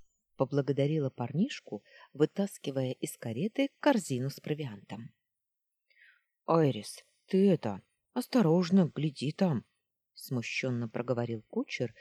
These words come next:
подмигнув Софье, ловко запрыгнул на облучок. "Счастливого пути!" "И тебе!" — улыбнулась, закинула мешок за спину, взяла девочку за руку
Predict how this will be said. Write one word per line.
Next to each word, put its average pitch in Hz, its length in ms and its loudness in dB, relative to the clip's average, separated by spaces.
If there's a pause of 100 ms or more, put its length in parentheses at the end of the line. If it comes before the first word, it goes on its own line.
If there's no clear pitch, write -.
(240)
подмигнув 131 580 0
Софье, - 540 -6 (480)
ловко 320 400 0
запрыгнул 143 800 0
на 131 220 -2
облучок. 107 680 -8 (680)
"Счастливого 262 720 0
пути!" - 580 -8 (1040)
"И 320 160 2
тебе!" — 131 580 0 (540)
улыбнулась, 135 880 0 (320)
закинула 147 640 2
мешок 131 420 -4
за 110 140 -6
спину, 240 560 -4 (500)
взяла 170 440 0
девочку 131 600 -4
за 120 260 0
руку 247 440 0